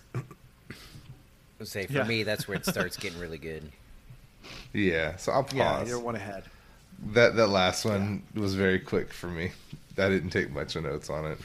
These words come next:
Speaker 2: Yeah, that's the Ogier. Then they run into them.
Speaker 3: Yeah.
Speaker 2: Um, um, and they're talking about, you know, Daishine. That's where you first get that word too. And that people don't recognize them as Daishine anymore.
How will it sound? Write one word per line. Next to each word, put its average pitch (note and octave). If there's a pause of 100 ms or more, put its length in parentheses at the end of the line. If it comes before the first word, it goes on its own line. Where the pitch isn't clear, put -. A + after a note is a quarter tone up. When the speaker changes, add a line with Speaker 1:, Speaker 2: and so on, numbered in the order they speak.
(640)
Speaker 2:
Yeah, A2+
that's A#2+
the C3
Ogier. G#2+
Then A#2
they A2
run G#2
into G2+
them. G2+ (240)
Speaker 3:
Yeah. G#2
Speaker 2:
Um, F#2+ (1300)
um, G#2+
and B2
they're A#2+
talking D3
about, B2+ (120)
you C3
know, A2
Daishine. G#2+ (160)
That's A2+
where B2
you A2+
first A2
get A2
that G#2+
word G#2+
too. G#2
And G2+
that G2+
people A#2+
don't G#2+
recognize G#2+
them G#2
as F#2+
Daishine G2+
anymore. F#2+